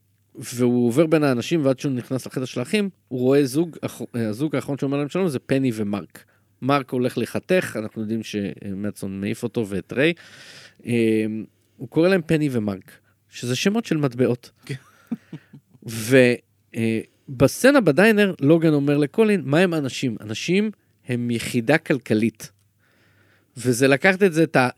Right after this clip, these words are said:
Speaker 1: האקסטרה סטפ הזה, שאפילו האנשים שהם לא ב-, נקרא לזה cast members למיניהם, הם עם שמות של יחידה כלכלית.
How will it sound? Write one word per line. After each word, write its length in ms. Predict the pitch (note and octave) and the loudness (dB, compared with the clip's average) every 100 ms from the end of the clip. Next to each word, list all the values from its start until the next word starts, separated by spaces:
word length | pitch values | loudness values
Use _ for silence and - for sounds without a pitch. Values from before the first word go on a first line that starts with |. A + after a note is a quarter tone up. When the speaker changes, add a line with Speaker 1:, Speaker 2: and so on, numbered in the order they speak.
| _ - | _ 2
Speaker 1:
האקסטרה 340 | A3+ - F3+ | 2 2 -2
סטפ 300 | C3+ A3 G#3+ | 0 2 2
הזה, 180 | F3 C#3 | 0 -2
שאפילו 420 | - C3+ G#3 G3+ | -2 0 2 2
האנשים 360 | D3+ B2 - F#3+ | 2 0 -2 -4
שהם 360 | - B2+ A#2 | -2 -2 0
לא 300 | B2 C3+ D#3+ C#3 _ _ _ - A#2+ | 4 6 6 4 _ _ _ -20 -2
ב-, 240 | A2+ G#2 G2+ _ _ - | 0 0 -4 _ _ -12
נקרא 280 | C3 - C3+ | -10 -2 0
לזה 180 | C3 B2 _ | 0 -4 _
cast 300 | - C#3 - | -2 -2 -2
members 540 | C3 A#2+ A2+ A2+ G#2 A2+ | -4 -2 -2 -2 -4 -6
למיניהם, 500 | G#2+ A2 A#2 A3 A3+ - _ - - - | -6 -4 0 0 0 -6 _ -20 -14 0
הם 280 | D3+ C#3+ C3+ | 0 0 -4
עם 140 | D#3 C3+ | -4 -2
שמות 380 | - F3 B3+ - | 2 2 0 -2
של 160 | C#3+ | -2
יחידה 360 | C3+ - C3+ C#3+ | 0 0 0 0
כלכלית. 600 | - A#2+ - G#2+ F#2 | 0 -4 -2 -2 -4